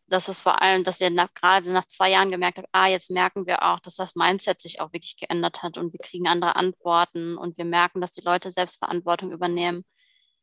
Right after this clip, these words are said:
Ähm, wie habt ihr denn den Prozess dahin unterstützt? Also ich,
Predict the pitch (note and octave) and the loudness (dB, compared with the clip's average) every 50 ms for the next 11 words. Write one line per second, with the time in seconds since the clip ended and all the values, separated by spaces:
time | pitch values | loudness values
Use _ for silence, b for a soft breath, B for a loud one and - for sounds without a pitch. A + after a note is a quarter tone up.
0 | _ _ _ _ _ _ _ _ _ _ _ _ _ _ - F#3+ G3 G3 F#3+ F#3+ | _ _ _ _ _ _ _ _ _ _ _ _ _ _ 4 6 6 6 6 4
1 | F#3 F#3 F#3 E3+ - _ _ _ _ _ _ _ _ _ _ _ _ _ _ _ | 2 -2 -4 -6 -10 _ _ _ _ _ _ _ _ _ _ _ _ _ _ _
2 | _ _ _ _ _ _ _ - G#3+ G#3 A3 A#3+ G#3+ A3+ G#3+ G#3 G3+ G3 G3 G3 | _ _ _ _ _ _ _ -2 0 2 4 4 4 4 4 4 4 4 4 2
3 | - - - F#3+ - - - G3+ G3+ - - G3+ F#3+ F#3 - F3+ - F3+ F3+ - | 2 -2 -8 -10 -4 0 2 2 2 4 2 4 4 4 2 0 -2 -2 -2 -2
4 | - - G#3+ A3+ - - - - - - E3 E3+ E3 - - - | 0 0 0 0 0 0 -4 -2 0 0 0 0 -2 -2 -2 -4